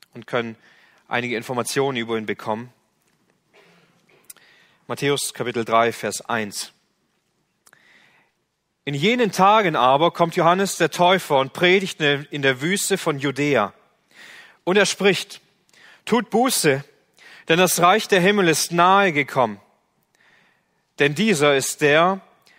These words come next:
von dem durch Jesaja den Propheten geredet ist, der spricht: "Stimme eines Rufenden in der Wüste,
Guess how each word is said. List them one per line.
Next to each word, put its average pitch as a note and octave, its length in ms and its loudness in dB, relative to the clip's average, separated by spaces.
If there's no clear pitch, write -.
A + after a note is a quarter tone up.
von C3 220 -8
dem D#3+ 180 -2
durch D3 180 -6
Jesaja C#3 480 2
den C#3+ 140 -6
Propheten D#3+ 520 -4
geredet C#3 520 0
ist, A#2+ 300 -6
der B2 100 0
spricht: - 640 -4
"Stimme G#3 420 2
eines D#3+ 320 2
Rufenden E3+ 440 0
in D#3 100 0
der D#3 140 4
Wüste, E3+ 500 -2